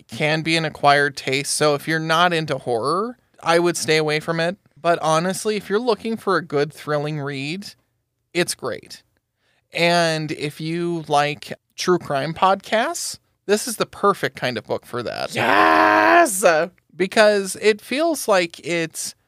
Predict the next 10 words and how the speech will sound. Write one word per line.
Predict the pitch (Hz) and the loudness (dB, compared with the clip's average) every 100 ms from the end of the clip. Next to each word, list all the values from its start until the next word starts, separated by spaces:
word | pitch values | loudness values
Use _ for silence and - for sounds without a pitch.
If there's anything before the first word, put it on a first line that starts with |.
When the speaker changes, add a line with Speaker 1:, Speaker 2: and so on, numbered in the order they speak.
| _ _ - | _ _ -20
Speaker 1:
gruesome, | 139 151 190 233 - 302 330 330 - _ _ | -6 0 0 0 0 0 0 -6 -12 _ _
but | 165 156 | 0 2
not | 156 170 175 196 214 | 0 0 2 2 0
to | - 185 | -2 0
the | 175 | 0
extent | 165 - - 151 147 143 - | -2 -4 -2 0 0 -4 -6
that | 139 127 | -4 -2
it | 117 | -4
could | - 123 87 - | -4 -6 -6 -18
be. | - | -20